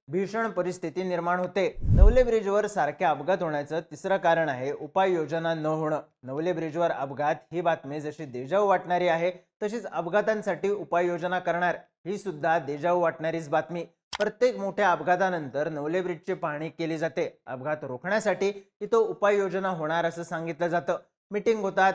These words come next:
आराखडे आखले जातात, पण उतार तसाच राहतो. उताराच्या खाली असणारं ट्रॅफिक तसंच राहतं. मुळात उपाययोजना काय होतात, तर उताराच्या आधी रमलर्स टाकले जातात.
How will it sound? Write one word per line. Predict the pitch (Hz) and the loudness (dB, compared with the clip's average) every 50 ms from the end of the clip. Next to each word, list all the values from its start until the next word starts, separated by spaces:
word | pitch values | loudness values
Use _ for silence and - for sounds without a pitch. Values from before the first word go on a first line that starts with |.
| 185 - | 0 -4
आराखडे | 131 143 156 165 160 175 165 165 | -4 -4 -4 -2 -4 0 0 0
आखले | 151 135 - - 196 214 202 | 0 0 -2 -2 -2 0 2
जातात, | 196 196 - 190 185 185 185 185 - _ _ _ | 2 2 4 4 2 2 0 -4 -14 _ _ _
पण | 226 226 220 208 208 - _ _ _ _ | 2 2 2 2 -2 -6 _ _ _ _
उतार | 170 156 - 196 196 196 196 190 | -10 0 2 2 2 2 0 -2
तसाच | 180 185 196 185 165 | 0 0 0 0 2
राहतो. | 185 180 170 - 185 175 151 - _ _ _ _ | 2 2 2 2 0 -2 -4 -6 _ _ _ _
उताराच्या | 202 208 214 233 226 220 226 240 220 220 - | -6 0 2 2 2 2 2 -2 -4 -4 -6
खाली | 156 175 185 214 | -6 -2 0 2
असणारं | 233 226 220 220 220 220 220 214 | 2 2 0 0 0 0 0 0
ट्रॅफिक | 180 196 190 185 190 202 208 202 - _ _ _ _ 180 | 0 0 0 2 2 0 0 0 -4 _ _ _ _ -8
तसंच | 185 170 202 165 185 | -4 -4 -2 0 2
राहतं. | 190 180 175 180 190 156 - - _ _ _ | 2 2 2 2 0 -2 -2 -4 _ _ _
मुळात | - 139 160 175 180 190 180 - _ _ _ _ | -4 0 2 2 2 2 0 -8 _ _ _ _
उपाययोजना | 185 175 - 233 240 233 226 214 202 208 214 214 214 | -14 -2 0 2 4 4 4 2 2 0 0 0 -2
काय | 208 - 190 190 196 | 0 2 2 2 2
होतात, | 196 190 202 196 196 190 - _ _ _ _ - | 2 2 2 2 2 0 -6 _ _ _ _ -2
तर | 240 233 | 0 0
उताराच्या | 220 - 202 165 190 226 226 226 214 226 233 185 | 0 -2 -6 0 2 2 2 2 2 0 -2 -2
आधी | - 160 170 156 175 185 196 | 0 -4 -4 -2 0 0 0
रमलर्स | 175 156 151 156 156 165 180 180 175 - | 0 -2 -4 -4 -2 -2 -2 -2 -4 -4
टाकले | - 165 - 180 180 180 | -4 -2 -2 0 -2 0
जातात. | 175 180 170 175 180 | 2 0 2 2 0